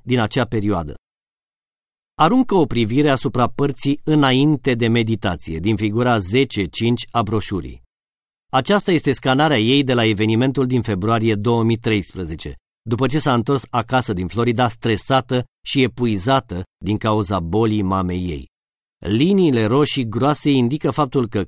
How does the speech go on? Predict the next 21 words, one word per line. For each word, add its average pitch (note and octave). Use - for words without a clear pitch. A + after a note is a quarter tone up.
creierul A#2
ei A2
are B2+
în G#2
toate C3
zonele B2
o C3
D A2+
S -
cu B2
trei D#3
puncte C3+
peste D3+
valoarea G2+
normală. E2
Ea C3
manifestă B2
prea D#3+
multă C#3+
activitate A#2
cerebrală, A2+